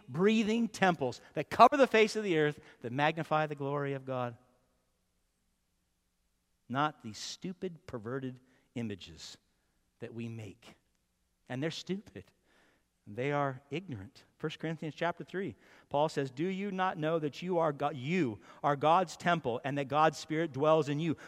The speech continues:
For God's temple is holy and you are that temple." You're that temple. My beloved, if I, if I told you that, that one of my sons, when the,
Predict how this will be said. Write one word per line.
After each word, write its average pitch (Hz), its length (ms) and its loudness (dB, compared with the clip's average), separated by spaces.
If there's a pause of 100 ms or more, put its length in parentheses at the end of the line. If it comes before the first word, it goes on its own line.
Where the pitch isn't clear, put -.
For 139 100 0
God's 160 360 4
temple 156 340 -2
is 147 100 -2
holy 190 440 2
and 147 180 -2
you 190 320 2
are 170 300 8
that 175 340 4
temple." 220 560 0 (1040)
You're 143 140 -6
that 170 260 0
temple. 127 480 -8 (2250)
My 151 80 -4
beloved, 165 260 6
if 147 80 0
I, 175 180 6 (140)
if 160 140 0
I 202 80 4
told 180 420 0
you 147 160 0
that, 139 160 0 (1200)
that 127 120 -6
one 143 140 -2
of 165 80 0
my 160 140 0
sons, 120 560 -6
when 107 160 -12
the, 107 100 -14